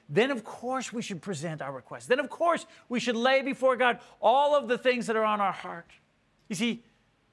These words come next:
some religions teach that, you know, prayer is about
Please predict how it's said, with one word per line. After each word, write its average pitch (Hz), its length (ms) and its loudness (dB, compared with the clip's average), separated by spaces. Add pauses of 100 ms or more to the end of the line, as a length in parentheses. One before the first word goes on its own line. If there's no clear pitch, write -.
(140)
some 294 280 2
religions 214 640 -2 (220)
teach - 340 -12
that, 175 200 -4 (520)
you 180 120 -10
know, 170 100 -6
prayer 196 400 -2
is 170 120 -4
about 151 380 0